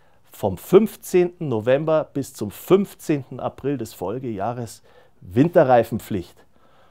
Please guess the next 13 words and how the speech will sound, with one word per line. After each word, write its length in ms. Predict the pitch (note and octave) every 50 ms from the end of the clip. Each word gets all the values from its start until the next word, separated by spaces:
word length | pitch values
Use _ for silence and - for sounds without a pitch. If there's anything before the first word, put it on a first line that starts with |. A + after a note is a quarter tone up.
| _ _ _ _ -
Und 200 | C3 C3 C3 -
zwar 420 | - A2 G#2+ G#2+ C3 D3+ D#3 - _
witterungsunabhängig. 1500 | G#2 G#2+ C#3+ E3+ E3+ F#3 D#3 C3+ C#3+ D3 C#3+ - - - _ - D#3+ E3 F3+ D#3 B2+ - - A2 G2+ F#2+ - - _ _ _ _ _ _ _ _ _ _ -
Ihr 100 | G#2 G2+
müsst 300 | A2 C3 C#3 - - -
dort 180 | C3+ B2+ -
also 360 | - A2+ A2+ A#2 A#2 C3+ A#2 A#2
dann 340 | - F#2+ G2 A2 A#2+ - -
in 140 | A#2+ G#2 G2+
dieser 320 | A2+ A2+ A2 A#2 G#2+ -
Zeit 400 | - - F#2+ G2+ A2 A2+ - - - _ _ _ _
immer 440 | - C#3 C#3+ E3+ E3 D3+ D3+ C#3+ - _ _
Winterreifen 920 | - A2+ G#2+ C3 C#3 C3+ D3 B2+ G#2 F2+ G2 G#2 A2 G#2+ - - A2 A2